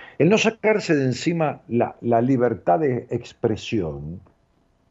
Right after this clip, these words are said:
el no sacarse de encima la lealtad a uno mismo, en tiempo, en forma, nadie dice que uno tenga que ser intempestivo o, o hiperdesubicado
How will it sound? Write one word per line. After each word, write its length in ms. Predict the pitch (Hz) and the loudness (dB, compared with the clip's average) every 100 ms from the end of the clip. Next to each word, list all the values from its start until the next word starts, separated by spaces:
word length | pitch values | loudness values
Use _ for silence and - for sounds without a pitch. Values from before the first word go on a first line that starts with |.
| _ _ _ _ _ _ _ _ _ _ _ _ _ _ _ _ - - | _ _ _ _ _ _ _ _ _ _ _ _ _ _ _ _ -16 -4
el 100 | 156 | -2
no 100 | 196 | 0
sacarse 440 | 202 208 196 175 | -2 -2 -2 -2
de 80 | 147 | -2
encima 600 | 135 - 180 170 147 - _ _ _ _ _ _ _ | -4 -4 -2 0 -2 -6 _ _ _ _ _ _ _
la 220 | 107 113 | 0 2
lealtad 840 | 107 107 101 101 - 196 208 135 - - | 4 4 4 0 0 4 4 2 -6 -6
a 60 | |
uno 220 | 101 98 101 | -4 -4 -4
mismo, 640 | 104 98 71 76 85 92 - _ _ _ - | -4 -4 -6 -8 -8 -10 -16 _ _ _ -10
en 220 | 208 - | -8 -6
tiempo, 600 | 95 113 143 117 87 117 | 0 0 0 -2 0 0
en 160 | 180 | 0
forma, 800 | - 85 117 147 139 107 98 95 | -2 0 4 4 4 0 -6 -6
nadie 280 | 110 156 117 | -4 -2 -2
dice 280 | 127 139 113 | -2 -4 -6
que 180 | 95 - _ - | -8 -10 _ -12
uno 160 | 117 | -4
tenga 140 | 110 101 | -2 -2
que 60 | |
ser 180 | 87 117 | -2 -4
intempestivo 960 | 95 85 82 78 73 113 117 113 104 101 | -6 -6 -8 -8 -8 -2 2 2 2 0
o, 240 | 95 87 - - - - | -2 -2 -4 -14 -14 -4
o 340 | 87 90 90 | -2 -2 -4
hiperdesubicado 1300 | 107 85 90 85 - 76 71 120 131 123 104 95 95 | -2 -2 0 -2 -4 -6 0 2 4 4 2 0 -4